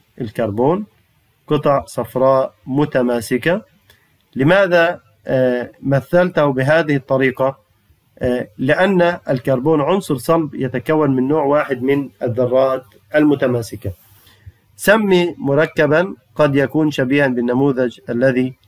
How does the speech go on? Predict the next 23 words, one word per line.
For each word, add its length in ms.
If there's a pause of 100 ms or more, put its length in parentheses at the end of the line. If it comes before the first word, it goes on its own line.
(260)
آه، 260
صممته، 680 (920)
آه، 320 (420)
شبيه 360
بهذا 380
النموذج 500
مركب 540 (200)
آخر 440 (520)
وهو 180
مركب 520
الميثان، 540
عبارة 320
عن 180
أربع 340
قطع 320
زرقاء 560 (380)
تمثل، 640 (160)
آه، 420
أربع 300
ذرات 460
هيدروجين 540 (600)
وقطعة 720
واحدة 500